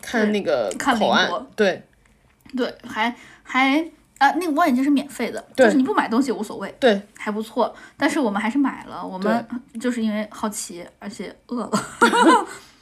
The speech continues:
Speaker 2: 买的是那个韩国一个什么牛奶沙冰，是吗？
Speaker 1: 就是那种大家看电视剧能看到的，他们经常会拿一个像果冻一样的冰淇淋吸，吸，吸。
Speaker 2: 啊。
Speaker 1: 我们买的就是那个。
Speaker 2: 喜之郎吸吸冻的那个。
Speaker 1: 对，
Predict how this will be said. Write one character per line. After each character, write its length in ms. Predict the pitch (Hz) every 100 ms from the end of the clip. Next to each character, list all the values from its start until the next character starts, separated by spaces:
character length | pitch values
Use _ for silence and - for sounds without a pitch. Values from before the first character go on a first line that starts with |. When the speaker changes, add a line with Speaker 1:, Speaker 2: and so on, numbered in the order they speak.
| -
Speaker 2:
买 240 | 262 202 196
的 40 |
是 120 | 285
那 160 | 311 277
个 180 | 202 185
韩 260 | - 214
国 140 | 240 247
一 40 |
个 100 | 285
什 120 | 247
么 300 | 170 180 196 -
牛 160 | 208
奶 180 | 254 -
沙 220 | - 247
冰， 260 | 262 277 302
是 100 | -
吗？ 160 | 208 - - - -
Speaker 1:
就 100 | 339
是 120 | 330
那 120 | 330
种 160 | 247 202
大 80 | 269
家 100 | 285
看 180 | 285 277
电 140 | 294
视 80 | 294
剧 140 | 294
能 120 | 220
看 220 | 185 196 196
到 140 | 165
的， 220 | 156 - _
他 160 | - 277
们 100 | 277
经 140 | 285
常 160 | 294 240
会 140 | 247
拿 180 | 220 190
一 60 | 214
个 60 |
像 140 | 254 247
果 160 | 208
冻 200 | 185 233
一 20 | 226
样 160 | 202
的 80 | 190
冰 180 | 190 190
淇 120 | 202
淋 160 | 170 175
吸， 180 | -
吸， 100 | 202
吸。 280 | 202 196 185
Speaker 2:
啊。 280 | - 247 262
Speaker 1:
我 40 | 262
们 80 |
买 140 | 254 180
的 80 | 180
就 100 | 214
是 80 |
那 160 | 240 226
个。 100 | -
Speaker 2:
喜 220 | - 240
之 80 | 330
郎 160 | 320 302
吸 180 | -
吸 160 | 339 339
冻 200 | 330 302
的 100 | 233
那 120 | 175 165
个。 140 | - - _ - - - - _
Speaker 1:
对， 240 | - 262